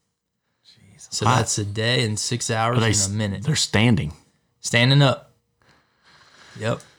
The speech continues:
Speaker 2: Okay, so let's, let's break this one down. My knees are gonna be hurting.
Speaker 1: So the website I got this off of said that the g-, the men that set the record afterwards, they said, "What was the worst part?" And they said, "Smelling each other's breath."
Speaker 2: Um, probably.
Speaker 1: That, that was the worst.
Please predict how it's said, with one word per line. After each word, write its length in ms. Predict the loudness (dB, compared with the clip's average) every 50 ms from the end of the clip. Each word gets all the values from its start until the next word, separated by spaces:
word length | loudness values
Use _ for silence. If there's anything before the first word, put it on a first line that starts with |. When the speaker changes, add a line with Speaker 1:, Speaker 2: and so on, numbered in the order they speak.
| _ _ _ _ _ -20 -14 -10 -10 -8
Speaker 2:
Okay, 340 | -4 -2 -2 -2 -2 -2
so 200 | -2 0 2 4
let's, 280 | 4 4 4 4 2 -2
let's 160 | -2 -2 -2
break 240 | -2 -2 -2 -2 0
this 200 | 0 -2 0 0
one 160 | 0 0 0
down. 280 | 0 0 0 0 0 2
My 100 | 2 2
knees 320 | 2 2 2 0 0 0 0
are 60 | 0
gonna 200 | 0 0 0 2
be 100 | 2 0
hurting. 380 | 0 0 -2 -2 -2 -4 -8 -8
Speaker 1:
So 160 | -6 -2 -2
the 120 | 0 0 2
website 440 | 2 2 0 0 0 0 0 2 2
I 100 | 0 0
got 260 | 2 0 0 0 -2
this 200 | -4 -4 -2 0
off 220 | -2 -2 -2 -2
of 160 | -4 -4 -4
said 260 | -2 -2 -2 -2 -2 -2
that 200 | -2 -2 -2 -4
the 160 | -4 -6 -4
g-, 200 | -4 -6 -6 -2
the 140 | 0 0 2
men 420 | 4 4 4 6 4 4 4 2
that 180 | 0 0 0 0
set 180 | 0 0 0 2
the 80 | 0 0
record 400 | 2 2 2 2 0 -4 -2 0
afterwards, 540 | 0 0 0 -2 -4 -4 -4 -4 -4 -2
they 80 | -2 -2
said, 240 | 0 0 0 0 2
"What 100 | 2 2
was 140 | 2 2 2
the 80 | 2
worst 280 | 0 0 0 -2 -2 -2
part?" 300 | 0 0 0 0 -2 -8 -10
And 80 | -8 -6
they 80 | -4 -4
said, 400 | -2 -2 0 0 0 -2 -4 -6 -10 _ _ _ _ _ _
"Smelling 400 | -8 -2 2 4 4 4 4 2
each 120 | 0 0 0
other's 220 | 0 0 0 -2 -4
breath." 440 | -4 -4 -2 -4 -4 -8 -10 -18 _ _ _ _ _ _ _ _ _ _ _ _ _ _ _ _ _ _ _ _ _ _ _ _ _ _ _ _ _ -12
Speaker 2:
Um, 240 | -6 -6 -6 -6 -6
probably. 540 | -6 -4 -2 0 0 2 2 2 2 2
Speaker 1:
That, 300 | 2 0 -2 -4 -6 -6
that 180 | -6 -4 -4 -2
was 160 | -4 -4 -4
the 80 | -4 -6
worst. 420 | -6 -6 -8 -10 -10 -12 -14 -14